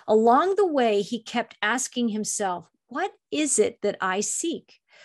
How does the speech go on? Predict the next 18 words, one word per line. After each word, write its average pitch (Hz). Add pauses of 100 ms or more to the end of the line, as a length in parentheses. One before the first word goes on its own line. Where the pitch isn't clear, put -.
(220)
What 320
is 381
it 370
that 262
I 254
am 247
needing? 226 (400)
What 302
is 349
it 285
that 254
I 233
need 254
to 240
know 220
or 208
to 202
do? 208